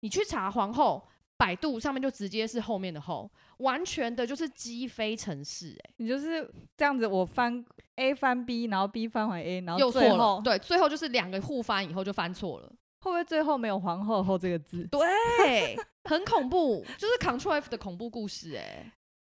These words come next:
Speaker 2: 这个字在这个字典里面消失欸。
Speaker 1: 非常可怕。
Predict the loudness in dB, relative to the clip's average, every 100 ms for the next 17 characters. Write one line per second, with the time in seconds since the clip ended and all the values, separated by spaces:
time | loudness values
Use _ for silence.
0 | _ _ 0 0 0 2 2 4 2 2
1 | 0 0 -4 -4 -6 -8 -10 -8 -8 -8
2 | -12 -12 -12 -16 _ _ _ -2 0 0
3 | -4 -4 -6 -8 -16